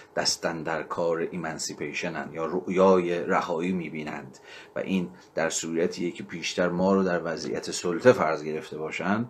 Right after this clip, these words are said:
چون فقط شما زمانی می‌تونید از این حرف بزنید که دانش باید ما رو ایمنسیپیت کنه، کار کرده دانش، عرضم به حضور شما،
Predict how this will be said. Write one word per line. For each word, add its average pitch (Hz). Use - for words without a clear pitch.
چون 87
فقط 85
شما 92
زمانی 90
می‌تونید 107
از 95
این 104
حرف 98
بزنید 98
که 101
دانش 95
باید 98
ما 98
رو 98
ایمنسیپیت 101
کنه، 92
کار 98
کرده 90
دانش، 90
عرضم 92
به 82
حضور 87
شما، 87